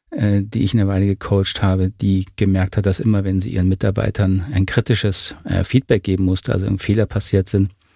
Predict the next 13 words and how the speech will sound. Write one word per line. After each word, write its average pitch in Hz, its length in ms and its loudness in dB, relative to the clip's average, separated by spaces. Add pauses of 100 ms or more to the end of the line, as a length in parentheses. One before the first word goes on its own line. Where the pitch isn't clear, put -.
(640)
ähm, 101 240 2
sehr, 98 240 2
sehr 95 160 0
unklar 90 380 0
wurde. 82 360 -4
Also 95 320 0
dann 92 340 0
selber 113 340 0 (340)
zwar - 240 0
schon 113 160 2
gemerkt 110 340 0
hat, - 260 -2
ähm, 98 280 0